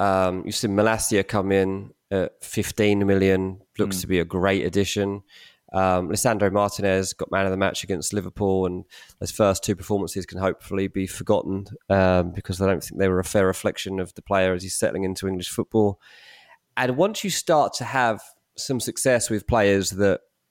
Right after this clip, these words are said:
Speaker 1: Ten Hag himself is identifying as players from Eredivisie that can come and can fit in, then there does become more temptation to trust him again for the big one. And Antony's
Speaker 2: Mm.
Speaker 1: gonna be the big one at eighty million, obviously. And you look at that dynamic that United have got up front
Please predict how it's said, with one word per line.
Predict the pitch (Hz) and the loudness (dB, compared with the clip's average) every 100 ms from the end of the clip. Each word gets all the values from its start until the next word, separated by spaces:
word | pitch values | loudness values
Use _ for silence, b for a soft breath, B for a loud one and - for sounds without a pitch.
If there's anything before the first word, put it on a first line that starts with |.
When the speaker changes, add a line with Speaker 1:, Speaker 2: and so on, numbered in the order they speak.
| - | -6
Speaker 1:
Ten | 127 113 | 0 2
Hag | 113 101 | 2 2
himself | 101 - 104 101 | -2 2 2 2
is | 107 | 2
identifying | 101 98 107 101 98 - 101 92 90 | 0 2 0 0 -4 0 2 4 2
as | 90 | -2
players | - 98 92 | 0 2 0
from | - | 0
Eredivisie | 101 98 92 90 92 95 | 2 2 0 -2 -2 -2
that | 87 | -4
can | - 98 92 | -4 -4 -2
come | 101 90 | -4 -4
and | 90 | -4
can | 101 92 | -4 -4
fit | 87 - - | -8 -4 0
in, | 117 90 76 95 B B B B - | 2 0 -4 -14 B B B B 0
then | 120 | 2
there | 113 | 2
does | 101 123 104 | 2 0 0
become | 110 - 110 | -2 -2 -2
more | 104 | 0
temptation | 101 107 - 104 98 90 | 0 -2 0 0 -2 -6
to | 92 | -4
trust | - 107 - | -2 -2 -2
him | 95 | -4
again | 90 104 90 87 - _ | 0 0 0 -6 -16 _
for | - 107 | -6 -2
the | 101 | 2
big | 107 90 | 2 2
one. | 92 76 73 | 0 -2 -4
And | 104 | 0
Antony's | 110 104 107 98 | 0 0 -2 -2
Speaker 2:
Mm. | |
Speaker 1:
gonna | 98 92 | -2 -2
be | 95 | -4
the | 90 | -4
big | 98 92 | -4 -4
one | 87 80 | -4 -4
at | 60 | -4
eighty | 87 - 90 | -6 -6 -8
million, | 87 85 | -6 -4
obviously. | 85 90 87 85 76 - b b b - | -6 -8 -10 -8 -10 -12 b b b -4
And | 113 113 110 | 0 0 -4
you | 131 | -2
look | 143 147 | -2 -2
at | - | 0
that | 127 - | 0 2
dynamic | 127 120 120 107 | 2 2 2 0
that | - | -6
United | - 113 87 | -2 0 0
have | 101 | 0
got | 92 | 0
up | 82 | 0
front | - 127 120 113 | 0 0 0 -4